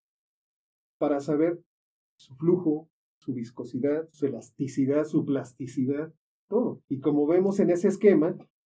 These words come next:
tiene que soportar la elongación, la presión, la torsión, la flexión,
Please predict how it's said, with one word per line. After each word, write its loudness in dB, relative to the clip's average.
tiene 4
que 4
soportar 0
la -2
elongación, -2
la -6
presión, -6
la -4
torsión, -8
la -10
flexión, -8